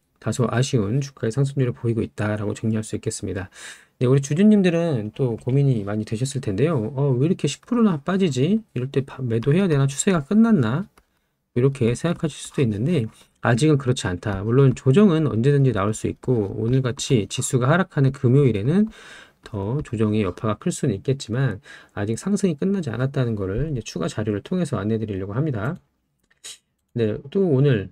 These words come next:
나왔던 뉴스 중에서 몇 가지 살펴보도록 하겠습니다. 네, 미국에서, 자, 오늘 나온 뉴스입니다. 이제 저-, 정확히는 전일이죠. 오월 십칠 일, 지금 새벽, 오월 십팔 일 새벽이니까. 자, 미국에서 구리 선물 가격이 최고치를 기록했다. 재고 우려 등 영향이 보였다.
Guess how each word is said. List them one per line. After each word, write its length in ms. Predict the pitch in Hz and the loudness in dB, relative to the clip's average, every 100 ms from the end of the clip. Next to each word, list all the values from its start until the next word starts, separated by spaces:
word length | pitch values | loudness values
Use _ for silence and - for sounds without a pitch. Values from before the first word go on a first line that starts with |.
| - | -10
나왔던 400 | 127 135 139 107 | -8 -4 -2 -2
뉴스 260 | 110 - | -4 -4
중에서 460 | 123 110 101 127 90 | -2 -2 0 -2 -2
몇 140 | 101 | -6
가지 280 | - 117 110 | -4 -4 -4
살펴보도록 560 | - 156 165 113 104 113 | -6 -6 -4 -2 -2 -2
하겠습니다. 520 | 139 - 101 - - _ _ _ _ _ _ _ _ _ _ _ - - - _ - | -2 -2 -6 -8 -14 _ _ _ _ _ _ _ _ _ _ _ -20 -20 -20 _ 0
네, 140 | 113 | 2
미국에서, 640 | 113 170 196 127 107 113 170 | 4 4 6 4 2 -2 0
자, 120 | 113 | 4
오늘 280 | 120 170 175 | 6 6 6
나온 180 | 117 107 | 4 2
뉴스입니다. 500 | 104 110 110 135 185 _ _ _ | -2 -6 -4 -4 -8 _ _ _
이제 120 | 123 - | -6 -6
저-, 100 | - - | -10 -2
정확히는 360 | 143 147 151 | 0 2 0
전일이죠. 480 | - 117 143 110 113 | 2 4 6 6 2
오월 220 | 107 113 | 2 0
십칠 320 | - - 151 | -2 -4 0
일, 200 | 120 156 | 0 0
지금 160 | 156 107 | -4 -6
새벽, 360 | 113 147 143 139 - _ _ _ _ | -2 0 0 -2 -12 _ _ _ _
오월 180 | 117 113 | -2 -2
십팔 220 | - 120 | -4 -4
일 60 | 117 | -2
새벽이니까. 640 | 160 170 113 - 117 185 - - - - | -2 0 -2 -2 -4 -4 -10 -16 -16 -8
자, 120 | - | -2
미국에서 380 | 113 147 170 143 | 2 4 4 2
구리 260 | 139 - 143 | 0 2 2
선물 300 | 160 170 156 | 2 0 -2
가격이 400 | 113 107 117 151 | -2 -2 -2 -4
최고치를 680 | - 220 233 220 - 175 175 | 0 0 0 -2 -4 -4 -4
기록했다. 760 | - 110 131 - 117 110 101 | -6 -8 -8 -6 -4 -2 -4
재고 400 | - - 117 160 143 | -6 -2 0 0 0
우려 200 | 113 110 | 0 0
등 220 | 131 165 | 2 0
영향이 380 | 101 104 117 143 | -2 -2 -2 -2
보였다. 540 | 135 90 - 92 90 | -4 -12 -8 -6 -8